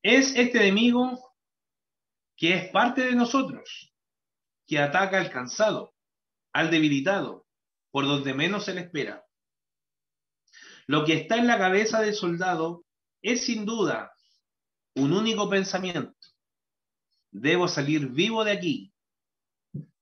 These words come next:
Podría decirse instinto de supervivencia. Si el instinto es lo que mueve solamente,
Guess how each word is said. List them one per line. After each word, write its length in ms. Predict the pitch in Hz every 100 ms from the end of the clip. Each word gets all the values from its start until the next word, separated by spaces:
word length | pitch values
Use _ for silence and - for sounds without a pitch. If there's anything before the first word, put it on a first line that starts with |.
| _ - - - -
Podría 360 | 156 208 285
decirse 720 | 277 269 269 247 262 254 254 - _ _ _ _ _ _ _ _ _ _ -
instinto 460 | 160 147 208 196
de 80 | 175
supervivencia. 840 | 170 147 135 131 196 240 - - - _ _ _ _ _ _ _ _ _ _
Si 160 | - 143
el 80 | 143
instinto 800 | 135 - 175 180 - 208 220 -
es 120 | 151
lo 120 | 147
que 100 | 135
mueve 280 | 127 135 160
solamente, 800 | 160 160 160 139 135 - 180 -